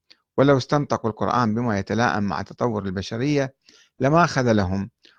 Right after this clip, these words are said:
ولكنهم اعتمدوا على تفسيرات وترجمات، ترجمات الماضين له بما كان يناسب وضعهم وظرفهم، وهذا هو سبب تخلف الإسلام والمسلمين." على أي حال،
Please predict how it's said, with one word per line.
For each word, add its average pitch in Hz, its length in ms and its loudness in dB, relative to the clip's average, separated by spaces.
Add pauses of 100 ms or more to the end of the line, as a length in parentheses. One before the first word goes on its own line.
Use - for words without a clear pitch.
(160)
ولكنهم 127 540 0
اعتمدوا 113 520 -2
على 110 240 0
تفسيرات 113 640 -2
وترجمات، 107 920 -6 (1120)
ترجمات 123 460 2
الماضين 127 580 2
له 160 440 2 (340)
بما 139 200 2
كان 139 260 0
يناسب 120 480 0
وضعهم 139 440 -2
وظرفهم، 139 640 0 (440)
وهذا 147 360 4
هو 143 200 2
سبب 139 300 -4
تخلف 123 440 -8
الإسلام 151 380 -4
والمسلمين." 98 540 -6 (400)
على 208 120 4
أي 160 100 4
حال، 156 280 0